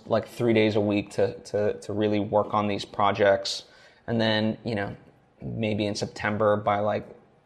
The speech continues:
the, the mid-September, I can really increase and ramp that up to even more,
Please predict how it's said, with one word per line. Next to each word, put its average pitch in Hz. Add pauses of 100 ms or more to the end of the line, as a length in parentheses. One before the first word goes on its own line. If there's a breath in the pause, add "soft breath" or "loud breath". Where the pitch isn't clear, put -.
(400)
the, 104
the 113
mid-September, 101
I 98
can 101
really 104
increase 101
and 104
ramp 101
that -
up -
to -
even 101
more, 107